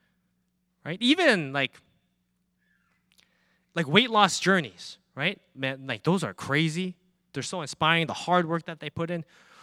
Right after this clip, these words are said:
Who follows someone who's failed at their journey? Who quit their journey? Do you follow that? Who follows someone who started a business that failed? We follow entrepreneurs all the time.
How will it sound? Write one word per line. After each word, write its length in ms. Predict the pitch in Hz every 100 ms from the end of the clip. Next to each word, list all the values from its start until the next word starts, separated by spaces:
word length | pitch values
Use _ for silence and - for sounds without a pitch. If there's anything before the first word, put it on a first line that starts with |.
| -
Who 140 | 294 427
follows 440 | - 254 294 226
someone 280 | - 214 180
who's 240 | 160 208
failed 560 | 208 226 247 220 135 110 - _
at 140 | 135 120
their 160 | 117
journey? 420 | 104 104 92 92 _ _ _ _ _ _ _ _ _ _ _ _ _ _ -
Who 120 | 226
quit 300 | - 339 -
their 160 | 165 127
journey? 460 | 135 117 92 - _ _ _ _ _ _ _ _ _ _ _ _ _ _ _ _ _
Do 80 | 277
you 80 | 381
follow 360 | 226 233 403
that? 180 | 415 440 - _ _ _ _ _ _ _ _ -
Who 180 | 359 403
follows 460 | - 320 320 254
someone 480 | - 226 202 175 131 _ _ _ _ _ _
who 100 | 226
started 440 | - 277 269 247 202
a 60 |
business 380 | 165 214 202 -
that 180 | 202 160
failed? 520 | - 202 156 98 - - _ _ _ _ _ _ _ _ _ _ _ _ _ _ _ _ _ _ _ _ -
We 100 | 233
follow 280 | 277 262 233
entrepreneurs 640 | 269 277 254 269 269 180
all 120 | 233
the 80 | 226
time. 320 | 226 214 117